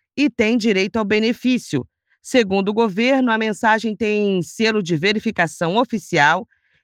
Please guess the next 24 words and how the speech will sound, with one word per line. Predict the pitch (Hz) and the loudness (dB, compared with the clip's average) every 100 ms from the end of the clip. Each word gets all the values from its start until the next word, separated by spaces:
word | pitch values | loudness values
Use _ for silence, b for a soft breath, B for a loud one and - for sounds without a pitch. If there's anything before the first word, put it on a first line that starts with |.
| - | -4
e | 175 | 0
é | 220 | 0
enviada | 233 202 202 214 233 | 0 2 2 2 0
apenas | - 202 208 247 277 | -2 -4 0 -2 -2
para | - 208 | -2 -4
quem | - 196 247 | -2 -2 -2
precisa | 233 208 165 - 240 208 | 0 -2 -2 -2 -2 2
regularizar | 190 208 285 240 247 226 190 156 190 | 0 2 0 2 0 0 -4 2 2
a | 190 | 2
situação. | 180 185 165 185 170 - 131 113 _ _ _ _ | -4 -10 -2 -2 -2 -4 -4 -4 _ _ _ _
A | - 208 | 2 2
prova | - 165 156 | 2 -4 -4
de | 175 190 | -4 -2
vida | 220 254 170 131 b b _ | -2 0 0 -2 b b _
pode | 202 208 | 0 2
ser | 247 208 | 0 0
feita | 240 240 220 | 0 0 -2
pelo | - 262 302 | 0 0 2
aplicativo | - 220 196 170 - 233 220 220 | 0 -2 -2 -2 -2 -2 0 0
Meu | 202 208 | 2 0
I | 190 | 0
N | 175 | -2
S | 160 - | -4 -2
S, | 151 165 185 - | 0 0 -2 -6